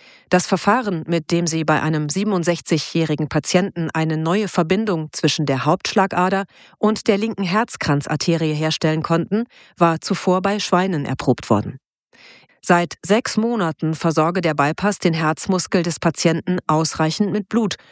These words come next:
schreiben die Mediziner in der Veröffentlichung. Der Mann muss voraussichtlich sein Leben lang Medikamente zur Hemmung der Blutgerinnung einnehmen. Ihm geht es den Kardiologen zufolge den Umständen entsprechend gut.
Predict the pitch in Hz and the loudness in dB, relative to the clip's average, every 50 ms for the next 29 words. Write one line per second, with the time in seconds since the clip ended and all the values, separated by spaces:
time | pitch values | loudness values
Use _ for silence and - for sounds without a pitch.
0 | - _ - - - 147 139 131 147 135 143 139 143 143 143 - - - 160 151 | -20 _ -8 -2 2 2 2 2 2 0 0 0 0 -2 -2 -2 -2 -2 0 0
1 | 147 139 - - 147 131 139 - - 180 - 147 - 160 139 - 143 131 - 147 | 0 0 -2 -2 0 0 0 2 2 2 2 2 2 0 0 2 2 0 2 0
2 | 135 135 139 _ _ _ _ - - - _ - 156 147 143 139 156 208 220 208 | 0 -2 -4 _ _ _ _ -20 -20 -10 _ 0 2 2 4 2 2 0 0 -2
3 | 107 - - - 214 175 147 151 165 - - 185 - - - 170 160 - - 156 | -4 -2 0 0 0 2 2 0 0 0 0 -2 -2 0 -2 -2 0 2 2 2
4 | 147 147 147 143 147 160 160 196 180 160 147 147 156 160 160 160 190 - - 196 | 2 2 0 0 0 0 0 0 0 0 0 0 0 -2 -2 -2 -2 -2 0 0
5 | 202 196 208 214 - - 143 143 - - - 151 143 139 151 160 165 165 180 185 | 0 0 -2 -2 -2 -2 -2 -2 -2 -2 -2 0 0 2 2 0 0 0 0 0
6 | 190 185 175 175 196 180 - - 165 143 143 135 131 135 139 - - 139 143 147 | 0 0 0 0 0 -2 0 0 0 0 2 0 0 0 0 0 0 0 0 0
7 | 147 147 151 151 151 - _ _ _ - - - - _ _ - 180 180 180 165 | 0 0 -2 -4 -4 -6 _ _ _ -20 -20 -20 -20 _ _ 0 0 0 2 2
8 | 185 170 - 170 156 - - 156 143 143 135 - - 127 135 135 131 139 151 160 | 0 -2 0 0 -2 0 2 2 2 0 -2 -2 -2 -2 0 0 2 2 0 0
9 | 185 185 - - 185 - - 190 190 190 220 226 233 233 - - 233 226 - _ | 0 -2 -2 -4 -2 2 2 2 2 2 0 -2 -2 -2 0 0 0 0 0 _
10 | - 170 170 156 - - 151 139 135 - 139 - 135 135 - - - 123 117 - | 0 0 0 0 0 0 0 0 2 0 -2 -2 -2 -2 -2 -2 -2 -2 0 2
11 | 180 190 - - - 147 139 - - - | 0 0 0 -2 -6 -6 -6 -6 -6 -10